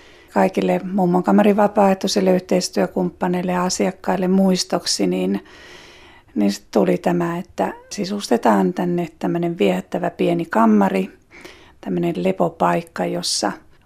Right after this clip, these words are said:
on sitten helposti nähtävänä Mummon kammarin juuret. Kaikki se, mikä tässä Mummon kammaritoiminnassa on ollut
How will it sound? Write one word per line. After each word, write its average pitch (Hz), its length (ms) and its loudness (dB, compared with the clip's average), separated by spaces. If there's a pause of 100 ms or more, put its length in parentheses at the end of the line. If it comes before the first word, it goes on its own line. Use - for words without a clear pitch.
(140)
on 196 220 0
sitten - 320 -2
helposti 196 800 0
nähtävänä 180 960 -2 (440)
Mummon 190 320 2
kammarin 180 420 -4
juuret. 190 640 -6 (360)
Kaikki 220 300 0
se, 196 140 -4
mikä 175 280 -2
tässä 180 420 -4 (440)
Mummon 175 260 4
kammaritoiminnassa 175 880 -4
on 175 160 -2
ollut 185 260 -6